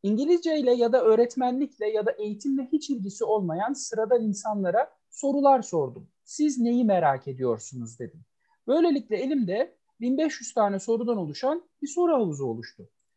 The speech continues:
Ve bu bin beş yüz tane sorudan oluşan soru havuzunu kitapta da göreceğiniz üzere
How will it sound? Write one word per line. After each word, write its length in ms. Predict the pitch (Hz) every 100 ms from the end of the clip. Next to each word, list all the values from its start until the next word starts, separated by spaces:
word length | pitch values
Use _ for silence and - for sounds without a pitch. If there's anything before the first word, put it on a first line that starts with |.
| _ -
Ve 140 | 240
bu 80 | 269
bin 100 | 285
beş 220 | 320 -
yüz 140 | 285
tane 260 | - 240 214
sorudan 420 | 190 220 226 269
oluşan 380 | 254 180 - 180
soru 280 | 175 220 233
havuzunu 640 | 269 202 143 123 180 320 _ _ _ _ _ _ _
kitapta 460 | - 233 233 294 247
da 40 |
göreceğiniz 800 | 190 190 196 175 220 226 233 -
üzere 480 | 165 139 135 208